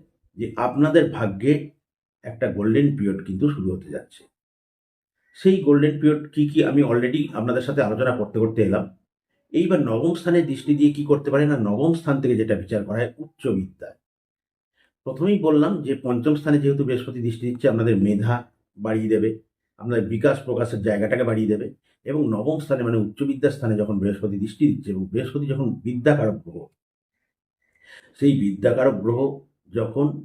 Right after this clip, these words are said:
নবম স্থানে বিদ্যাস্থানে দৃষ্টি দিচ্ছে, তখন স্বভাবতই বলবো যে যারা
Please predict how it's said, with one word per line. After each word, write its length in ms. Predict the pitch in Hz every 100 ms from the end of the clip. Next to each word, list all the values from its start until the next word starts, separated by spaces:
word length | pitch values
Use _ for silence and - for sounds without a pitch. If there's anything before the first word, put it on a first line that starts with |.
| _ _ _ _ 95
নবম 280 | 107 147 147
স্থানে 280 | 131 110 104
বিদ্যাস্থানে 560 | 101 98 139 - 110
দৃষ্টি 280 | 95 98 -
দিচ্ছে, 320 | 98 95 - 131 143 _ _ -
তখন 180 | 107 110
স্বভাবতই 540 | 110 113 160 165 131
বলবো 300 | 95 87 85 143 - _ -
যে 80 | 113 104
যারা 300 | 107 95